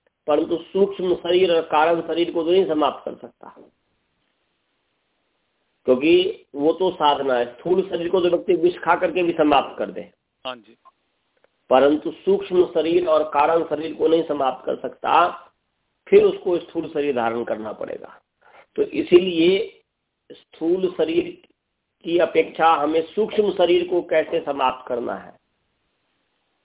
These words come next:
Speaker 1: और कारण शरीर को कैसे समाप्त करना है, माने गुण का जो अधिकार है, गुण जो सत्व, रजस, तमस है, उनका क्या अधिकार है?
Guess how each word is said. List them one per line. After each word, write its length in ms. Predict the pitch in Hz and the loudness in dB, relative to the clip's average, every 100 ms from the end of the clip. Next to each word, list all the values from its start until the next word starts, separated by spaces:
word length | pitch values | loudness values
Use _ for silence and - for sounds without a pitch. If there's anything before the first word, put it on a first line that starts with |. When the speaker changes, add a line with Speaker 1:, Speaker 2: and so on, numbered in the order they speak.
| - | 0
Speaker 1:
और 280 | 139 - - | 0 0 4
कारण 320 | 156 175 214 | 6 6 4
शरीर 280 | 185 180 175 | 0 -2 -2
को 140 | 175 | -4
कैसे 340 | 156 139 131 131 | -4 -6 -8 -12
समाप्त 440 | - - - - | -14 -14 -14 -18
करना 340 | - - - - | -20 -20 -20 -20
है, 100 | - _ _ _ _ _ _ _ _ _ _ _ _ _ _ _ _ _ _ - _ _ _ - | -20 _ _ _ _ _ _ _ _ _ _ _ _ _ _ _ _ _ _ -20 _ _ _ -2
माने 220 | 123 143 | 0 0
गुण 320 | 113 135 190 208 | 0 2 4 4
का 220 | 214 208 | 2 2
जो 120 | 196 | 0
अधिकार 760 | - - 160 160 - 170 180 185 | -4 -6 -8 -6 0 2 2 2
है, 600 | 135 120 117 131 - _ _ _ _ _ _ _ _ | -2 -2 -4 -6 -14 _ _ _ _ _ _ _ _
गुण 200 | 127 160 | -2 0
जो 300 | 196 175 190 | 2 0 -4
सत्व, 320 | - 175 175 175 | -2 -4 -2 0
रजस, 180 | 175 | 0
तमस 440 | - 170 165 165 156 | 0 -2 0 -2 0
है, 160 | 143 | 0
उनका 320 | 165 170 170 202 | 2 2 2 2
क्या 220 | 202 208 | 4 2
अधिकार 400 | 175 139 123 107 | 2 0 -2 -2
है? 220 | 92 - | -6 -16